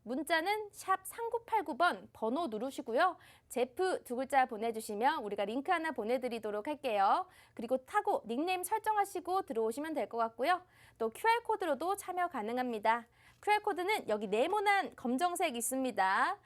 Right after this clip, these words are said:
휴대폰 카메라 켜주시고 바로 갔다만 된다면 입장 가능하니까요. 지금 빨리빨리 들어오셔서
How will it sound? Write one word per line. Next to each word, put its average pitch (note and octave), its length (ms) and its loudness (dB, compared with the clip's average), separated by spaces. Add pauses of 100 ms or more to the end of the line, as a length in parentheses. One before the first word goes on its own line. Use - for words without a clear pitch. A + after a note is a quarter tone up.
(300)
휴대폰 G4 480 2
카메라 G#4+ 380 2
켜주시고 F4 760 -2
바로 A#3 440 -2
갔다만 F4 600 0
된다면 A3 600 2
입장 A#3 300 -4
가능하니까요. A#3+ 840 0 (220)
지금 C4+ 260 0
빨리빨리 G4 580 4
들어오셔서 C#4 800 2